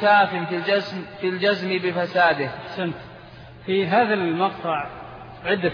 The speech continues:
Speaker 2: أمور يحسن الوقوف عندها بإيجاز. أولا، ما يتعلق بما أشار إليه الشارح، صفحة ستمائة واحد وعشرين، من أن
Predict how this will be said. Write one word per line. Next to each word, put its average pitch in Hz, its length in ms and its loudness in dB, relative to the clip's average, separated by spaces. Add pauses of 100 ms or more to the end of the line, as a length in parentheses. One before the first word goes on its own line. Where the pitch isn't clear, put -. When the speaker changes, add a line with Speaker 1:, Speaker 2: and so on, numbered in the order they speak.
Speaker 2:
أمور 165 380 2
يحسن 165 640 0
الوقوف 165 400 -2
عندها 160 280 0
بإيجاز. 156 640 -2 (1400)
أولا، 220 440 2
ما 202 180 2
يتعلق 208 480 2
بما 180 800 0
أشار 185 280 4
إليه 170 460 0 (340)
الشارح، 185 600 0
صفحة - 440 -10 (120)
ستمائة 180 480 -4
واحد 156 200 -2
وعشرين، 151 520 -6 (1300)
من 165 200 -4
أن 170 460 0